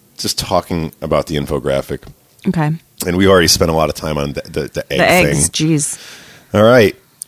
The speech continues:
Speaker 1: From one twenty-nine to two hundred A D, theory. Vagina is an inside-out penis.
Speaker 2: Wow.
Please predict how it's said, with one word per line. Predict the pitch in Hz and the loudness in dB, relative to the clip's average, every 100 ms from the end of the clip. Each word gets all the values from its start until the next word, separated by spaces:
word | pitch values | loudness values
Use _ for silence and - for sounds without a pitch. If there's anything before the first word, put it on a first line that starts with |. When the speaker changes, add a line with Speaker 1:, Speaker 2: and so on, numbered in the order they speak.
| _ - | _ -6
Speaker 1:
From | 110 104 | 0 4
one | 151 185 | 4 4
twenty-nine | 185 180 160 165 170 | 4 4 4 4 2
to | 135 | 0
two | - 160 | 2 4
hundred | 147 147 131 120 | 4 2 2 4
A | 131 | 2
D, | 107 123 95 | 4 4 4
theory. | - - - 147 113 71 - _ _ _ - - | 0 -6 2 4 4 2 -4 _ _ _ -20 -4
Vagina | 104 - 117 131 151 | -2 2 4 6 4
is | - 104 | 2 0
an | - | 0
inside-out | 120 - 120 117 - | -2 2 4 4 4
penis. | - 127 95 - - - - _ _ _ _ _ _ 185 | 0 -2 0 -2 -4 -8 -16 _ _ _ _ _ _ -4
Speaker 2:
Wow. | 175 185 156 | 0 0 -2